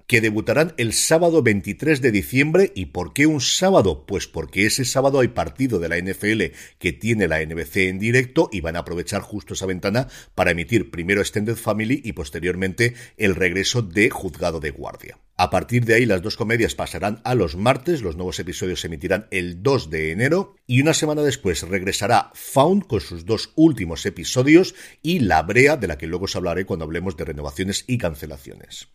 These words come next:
Y a mitades de mes, todas las grandes franquicias procedimentales de N B C,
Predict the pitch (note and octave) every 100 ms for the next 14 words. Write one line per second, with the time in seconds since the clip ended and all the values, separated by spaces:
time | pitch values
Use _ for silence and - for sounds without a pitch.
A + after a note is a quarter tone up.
0 | - A#2+ A#2 A#2 D#3 C#3+ D3 F3+ G3 -
1 | - F3 D#3 C#3 A#2 B2 B2+ A#2+ - A2+
2 | - C3 A#2+ - A2+ A#2 G#2 G2+ A#2 A2
3 | F#2+ G#2 G2 F2 D#2 - -